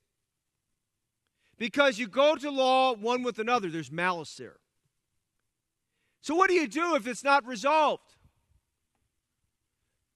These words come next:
Now, Paul says something that's twofold here. He says, "Instead of going to law against this egregious situation,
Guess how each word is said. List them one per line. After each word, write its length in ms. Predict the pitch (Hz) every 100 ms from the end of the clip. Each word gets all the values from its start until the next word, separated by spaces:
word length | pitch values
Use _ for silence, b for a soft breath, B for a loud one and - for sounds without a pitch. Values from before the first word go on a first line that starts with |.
| _ _
Now, 60 | 147
Paul 260 | 214 240
says 240 | 233 226 202
something 360 | 220 202 202
that's 220 | 175 165 -
twofold 520 | 208 196 - 131 117
here. 200 | 107 71 _ _ _ _ _ _ _ _ _ b b
He 140 | - 294
says, 240 | 294 233
"Instead 640 | 240 - - 320 330 294 - _ _ _ _ _ _ _ _ _ _
of 120 | 202
going 280 | 185 269 294
to 140 | 226 240
law 640 | 233 247 254 262 262 240 _ _ _ _ _ _ _ _ _ -
against 340 | 175 208 240 -
this 220 | 226 -
egregious 540 | 202 170 208 262 196 226
situation, 800 | 240 233 214 220 220 - 160